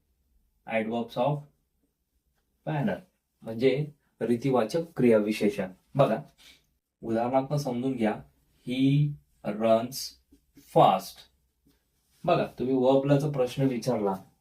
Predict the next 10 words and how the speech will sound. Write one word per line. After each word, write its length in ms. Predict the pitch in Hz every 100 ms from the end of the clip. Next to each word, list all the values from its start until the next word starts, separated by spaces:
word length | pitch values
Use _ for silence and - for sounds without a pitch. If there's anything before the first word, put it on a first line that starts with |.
| _ _ _ _
रन, 340 | 110 127 131 95 - _ -
he 200 | 160 160
runs 260 | 120 98 95 - - _ _ _ -
म्हणजे 320 | 120 131 135
तो 120 | 160
पळतो. 540 | 156 143 113 107 98 - -
कसा 280 | 120 120 143
पळतो? 600 | 143 120 123 117 117 - _ _ _ _ _ _ _ _ _ _ -
फास्ट 540 | - 147 - - - -
म्हणजे 340 | 117 151 190